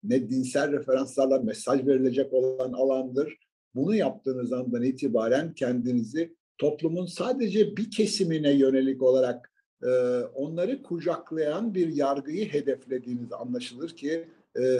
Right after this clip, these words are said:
hukuk devleti bu değildir, demokratik devlet bu değildir, laik devlet bu değildir. O nedenle, e,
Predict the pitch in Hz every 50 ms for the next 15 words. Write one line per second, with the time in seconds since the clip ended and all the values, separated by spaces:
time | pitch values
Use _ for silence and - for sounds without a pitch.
0 | 127 - - 180 185 - - 277 - - - - 151 147 139 143 147 147 - 214
1 | 196 160 160 175 - - 151 143 143 139 151 147 123 107 120 123 - - - _
2 | _ _ _ _ _ - 117 131 143 170 160 165 - 160 156 - 220 214 - -
3 | - 151 143 135 123 120 127 117 - - - - - _ _ - 107 123 135 110
4 | 107 107 107 110 127 139 147 135 156 170 170 165 - - - _ _ _ _ _
5 | 113 120 131 139 160 156 - - - - 131 127 120 123 131 - - - 123 120
6 | 110 123 120 117 117 113 98 - - - - - _ _ _ _ _ _ - 131
7 | 147 156 165 175 190 185 170 156 143 - - - _ _ _ - 123